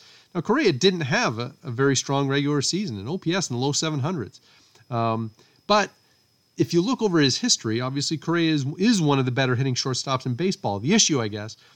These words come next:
is that he's had trouble staying healthy. And so, um, I don't think there's any real surprise that Carlos Correa,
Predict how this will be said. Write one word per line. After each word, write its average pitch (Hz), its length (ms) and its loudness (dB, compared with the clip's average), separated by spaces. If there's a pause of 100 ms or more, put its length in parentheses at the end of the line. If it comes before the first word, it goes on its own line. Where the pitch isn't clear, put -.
(240)
is 123 120 0
that 131 120 2
he's 127 200 2
had 123 220 -2
trouble 120 240 -2
staying 120 300 -4
healthy. 147 360 0
And 98 160 -12
so, 113 280 -4 (400)
um, 110 360 -4 (840)
I 139 60 -2
don't 160 200 4
think 170 180 2
there's 143 160 2
any 151 120 4
real 139 220 4
surprise 127 480 2
that 127 80 -14
Carlos 127 280 0
Correa, 123 440 -2